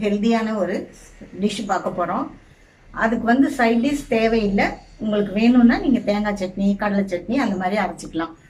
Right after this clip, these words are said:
என்ன சார் பிரேக்ஃபாஸ்ட்டுக்குன்னா தோசை தான், ஆனா ஒரு வித்தியாசமான தோசை. என்ன இன்கிரிடியன்ட் வேணும்னு பார்க்கலாம். அதுக்கு முன்னாடி இந்த சேனலை சப்ஸ்கிரைப் பண்ணாதவங்க சப்ஸ்கிரைப் பண்ணிக்கோங்க. பெல் பட்டனை பிரஸ் பண்ணுங்க. அப்படியே ஆளுங்கிற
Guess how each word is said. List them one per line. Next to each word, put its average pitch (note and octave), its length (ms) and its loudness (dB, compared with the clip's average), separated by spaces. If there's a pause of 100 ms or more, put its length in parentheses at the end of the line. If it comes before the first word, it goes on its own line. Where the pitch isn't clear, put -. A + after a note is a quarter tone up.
(360)
என்ன E4 220 8
சார் A3 280 2
பிரேக்ஃபாஸ்ட்டுக்குன்னா A#3 840 2 (200)
தோசை C4 320 2 (100)
தான், B3+ 140 2 (540)
ஆனா C#4+ 100 6 (120)
ஒரு C#4 160 4
வித்தியாசமான G#3 640 0
தோசை. E3 300 -6 (320)
என்ன A#3+ 260 6
இன்கிரிடியன்ட் A3 480 -2
வேணும்னு G3 380 0
பார்க்கலாம். F#3+ 360 -2 (360)
அதுக்கு A#3+ 360 2
முன்னாடி C4 260 4 (100)
இந்த C4 120 2 (100)
சேனலை A#3 320 2 (100)
சப்ஸ்கிரைப் C4 460 0
பண்ணாதவங்க G#3+ 480 -2 (180)
சப்ஸ்கிரைப் A#3 500 0
பண்ணிக்கோங்க. G3 440 -2 (580)
பெல் C4+ 220 6
பட்டனை A#3 360 2 (100)
பிரஸ் - 300 -4
பண்ணுங்க. G#3 300 0 (440)
அப்படியே A#3+ 300 4 (160)
ஆளுங்கிற B3+ 300 4